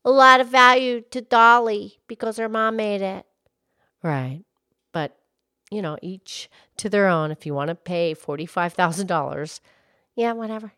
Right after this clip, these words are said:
Yeah, whatever. Go for it, baby. Right. Uh, okay, here's a little quote we have, from someone who said,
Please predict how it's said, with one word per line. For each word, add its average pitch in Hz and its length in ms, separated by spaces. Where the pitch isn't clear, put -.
Yeah, 392 260
whatever. 381 400
Go 277 120
for 269 200
it, - 80
baby. 226 340
Right. 139 340
Uh, 160 120
okay, 170 380
here's 202 360
a 190 80
little 175 300
quote 190 400
we 185 140
have, 170 440
from 165 180
someone 156 440
who 165 140
said, 151 580